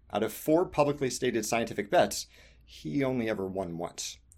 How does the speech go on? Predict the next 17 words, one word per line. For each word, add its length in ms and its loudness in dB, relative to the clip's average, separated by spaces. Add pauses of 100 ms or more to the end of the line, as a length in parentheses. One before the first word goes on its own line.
(160)
Do 100 0
you 240 0
think 260 0
that 140 -2
prediction 400 0
markets 360 2
are 80 2
useful 440 0
for 180 -4
forecasting 760 0
future 360 0
events? 420 -4 (400)
Please 220 6
leave 140 0
a 40 -2
comment 260 0
below 380 2